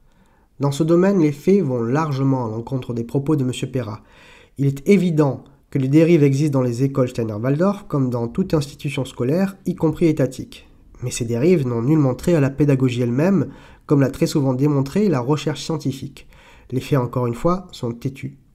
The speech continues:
Fin de citation. Je ne remets pas en cause l'étude menée par monsieur Heiner Barths, publiée en deux mille sept.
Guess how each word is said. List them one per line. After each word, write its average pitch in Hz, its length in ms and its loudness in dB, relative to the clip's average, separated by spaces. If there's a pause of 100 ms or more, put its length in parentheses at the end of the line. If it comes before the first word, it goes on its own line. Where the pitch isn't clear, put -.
(220)
Fin 147 160 -2
de 143 60 -4
citation. - 420 -12 (280)
Je 120 140 -6
ne 117 100 -4
remets 110 260 -6
pas 107 100 -12
en 107 100 -8
cause 190 340 0
l'étude 135 340 0
menée 160 280 6
par 180 180 0
monsieur 147 300 0
Heiner 151 320 0
Barths, 214 400 -2
publiée 151 320 -2
en 147 80 0
deux 135 80 0
mille 160 140 2
sept. 190 360 -6